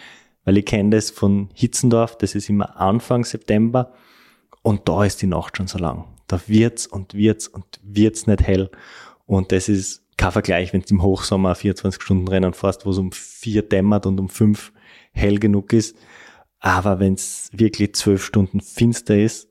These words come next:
dann ist es auch dementsprechend kälter und feucht, feucht ist es auch in der Luft und das ist irgendwie so, so unangenehm. Das, das hat mir ein bisschen Sorgen gemacht, aber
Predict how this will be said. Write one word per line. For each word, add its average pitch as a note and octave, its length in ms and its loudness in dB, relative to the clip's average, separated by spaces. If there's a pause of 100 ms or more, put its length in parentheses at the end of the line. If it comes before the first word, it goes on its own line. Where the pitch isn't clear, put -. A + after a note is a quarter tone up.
dann G#2+ 140 4
ist G#2+ 120 4
es - 60 0
auch G#2+ 100 4
dementsprechend G#2 720 2
kälter G#2 520 0
und G2 140 -4
feucht, - 560 -4 (240)
feucht G2+ 380 0
ist G#2 100 2
es G#2 140 0
auch G#2 100 2
in G#2 100 4
der G#2 80 4
Luft G#2 280 -2
und F#2+ 160 -4 (200)
das F#2 200 -4
ist G#2 140 -4
irgendwie F#2+ 240 0
so, F#2 260 -4 (320)
so A2 140 2
unangenehm. F#2 500 2
Das, - 460 -2 (160)
das G#2+ 180 0
hat - 160 0
mir G#2 120 4
ein G2+ 100 -2
bisschen A2 180 0
Sorgen G#2 360 0
gemacht, - 360 -4 (440)
aber F2+ 420 -2